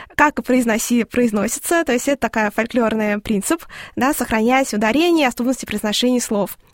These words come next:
Поэтому за двадцать пять километров от родного села был, была работа, где вот этот мальчик, старшеклассник, э, жил. Ну, значит, он рассказывает, цитата. Э, жили в бараках,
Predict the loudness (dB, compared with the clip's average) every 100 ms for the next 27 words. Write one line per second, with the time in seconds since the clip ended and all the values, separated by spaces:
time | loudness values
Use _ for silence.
0 | 0 2 2 0 -2 -2 0 -2 -2 -4
1 | -4 -6 -14 -8 -2 2 2 2 0 -2
2 | -6 -18 -16 -6 -2 0 0 0 0 0
3 | 0 -2 2 2 2 -2 -6 -4 0 2
4 | 2 2 2 2 2 0 2 0 -2 -2
5 | 0 0 -4 -16 -20 -6 -2 -2 -2 -2
6 | 0 2 2 0 -2 -4 -4 -4 -2 0
7 | 0 0 -2 -4 -16 -16 -10 -4 0 0
8 | 0 0 4 4 2 -6 -20 -20 -20 -6
9 | 0 2 4 2 2 2 2 2 2 0
10 | -4 -2 -2 0 -2 -6 -12 -18 _ _
11 | _ _ _ _ -6 0 2 2 4 4
12 | 4 0 -4 -6 0 2 4 2 0 -8